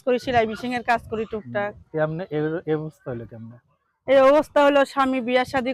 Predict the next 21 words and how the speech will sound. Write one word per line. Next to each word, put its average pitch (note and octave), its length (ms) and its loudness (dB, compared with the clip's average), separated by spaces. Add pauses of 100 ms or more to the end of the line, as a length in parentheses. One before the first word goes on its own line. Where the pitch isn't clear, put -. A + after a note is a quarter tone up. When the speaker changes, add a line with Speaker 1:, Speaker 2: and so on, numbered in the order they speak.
Speaker 1:
করছে, B3 320 -2
কইরা A#3+ 260 -2
চইলা A#3 320 0
গেছে A3 300 -6
তালাক A#3 300 2
দিয়া। A3 300 -2 (640)
এখন A#3+ 200 -2
একটা B3 200 -2
বাচ্চা A#3 420 2
আছে, A#3+ 180 0
বাচ্চাটাকে A3+ 540 0
নিয়ে A#3+ 180 -4
খুবই A#3 300 -4
অভাবে A#3 440 2
আছি, G#3 180 -8
থাকি C4 260 -2
ভাড়া A#3 280 4
বাড়িতে। B3 420 -2 (880)
চাই A#3+ 200 4
একটা C4 280 -2
ভালো A3+ 300 2